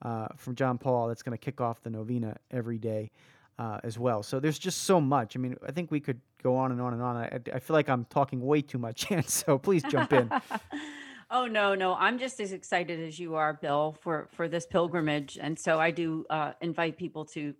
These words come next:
Speaker 2: please do sign up for it. I mean, you can't go wrong. It's free. There's gonna be amazing Catholic speakers. I mean, as you said, Jeff Cavins, Doctor Harold Burke Sivers, and a lot of other people. So,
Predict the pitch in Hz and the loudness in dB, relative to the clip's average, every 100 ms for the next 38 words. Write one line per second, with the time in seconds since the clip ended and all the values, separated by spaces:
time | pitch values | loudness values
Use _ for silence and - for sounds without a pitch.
0 | _ 208 269 214 139 - 190 190 147 - | _ -4 -2 -2 -4 0 4 4 2 0
1 | 165 160 175 - 151 151 160 175 185 185 | 2 4 2 0 2 2 4 2 0 0
2 | - - - 220 - 262 294 220 180 226 | -6 -20 -10 -4 2 2 6 4 8 8
3 | 214 135 - 175 170 - 202 214 240 190 | 8 4 -2 -2 -2 -2 4 6 6 2
4 | 180 196 180 165 170 - 165 170 175 196 | 0 -2 -2 -2 -2 -2 -2 0 0 0
5 | 196 196 185 185 _ _ _ 196 180 180 | 0 0 0 0 _ _ _ 0 0 -2
6 | 170 - 185 175 185 185 185 175 170 165 | -4 2 4 4 2 0 2 0 2 2
7 | 165 - 165 160 - 165 139 160 156 - | 0 0 -4 -4 2 2 4 2 0 0
8 | 170 170 175 - 165 170 165 170 165 165 | 0 2 -2 2 0 2 0 2 2 2
9 | 151 160 160 - - 208 214 202 - - | 0 -4 -6 -6 -4 0 0 0 -6 -20
10 | - _ 185 175 175 175 196 196 196 180 | -20 _ 0 4 6 8 8 6 4 2
11 | - 247 - 175 175 - - 180 170 170 | -2 -4 2 2 0 0 4 6 6 4